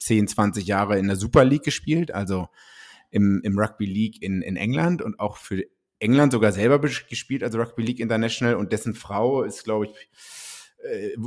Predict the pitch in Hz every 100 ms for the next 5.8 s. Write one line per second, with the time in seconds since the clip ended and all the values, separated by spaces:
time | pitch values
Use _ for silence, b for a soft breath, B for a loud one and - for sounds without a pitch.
0 | - 95 127 127 120 - 107 90 131 120
1 | - 117 110 110 110 101 101 101 104 -
2 | 98 - 95 87 98 90 82 - 85 82
3 | 95 101 - 95 101 95 98 92 92 95
4 | 90 95 92 92 - 95 95 90 - 95
5 | 87 - 92 - - 92 -